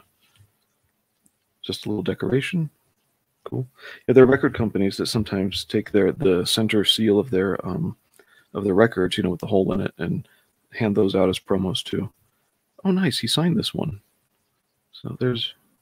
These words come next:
one on the front. That's better. There's one on the front. Sorry, it's kinda grainy. And another one on the back. Dude, my, my focus is terrible. I apologize. But these are signed up there.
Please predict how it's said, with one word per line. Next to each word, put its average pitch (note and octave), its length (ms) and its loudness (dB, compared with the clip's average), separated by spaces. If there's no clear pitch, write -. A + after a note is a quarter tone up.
one - 160 -8
on G2 80 -8
the - 60 -12
front. - 240 -6
That's - 140 -10
better. - 240 -12
There's - 180 -14
one G#2 80 -2
on F#2 80 -4
the F#2 60 -6
front. - 300 -4
Sorry, F#2+ 200 -4
it's - 120 -4
kinda - 180 -8
grainy. F2 360 -6
And G2 520 -12
another F2 180 -4
one F#2+ 160 -8
on - 60 -8
the A2 60 -8
back. A#2 380 -8
Dude, C3+ 240 2
my, A#2+ 320 0
my C#3 140 0
focus - 440 -2
is - 120 -6
terrible. G#2 480 -6
I A#2+ 60 -4
apologize. - 500 -8
But B2 160 8
these A2+ 160 2
are G#2 60 0
signed F#2 320 -2
up - 100 -16
there. G#2 220 -6